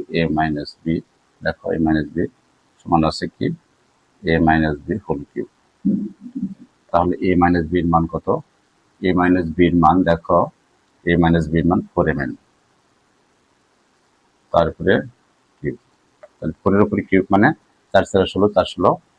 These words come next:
চৌষট্টি, সিক্সটি ফোর এম কিউব, এম কিউব। সুপ্রিয় শিক্ষার্থী, আমার গ নাম্বার অঙ্ক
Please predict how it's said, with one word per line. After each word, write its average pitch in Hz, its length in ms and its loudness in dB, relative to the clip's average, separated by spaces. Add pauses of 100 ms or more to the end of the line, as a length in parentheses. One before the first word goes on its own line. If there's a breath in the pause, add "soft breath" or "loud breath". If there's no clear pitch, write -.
(120)
চৌষট্টি, 90 440 -2 (880)
সিক্সটি 90 300 -2 (100)
ফোর 101 160 2 (1300)
এম 87 160 2 (120)
কিউব, 117 180 0 (960)
এম 71 160 -6
কিউব। - 160 -12 (1120)
সুপ্রিয় 95 340 0
শিক্ষার্থী, - 380 2 (340)
আমার 92 180 4 (100)
গ - 20 0 (160)
নাম্বার 87 200 4 (100)
অঙ্ক 82 140 -4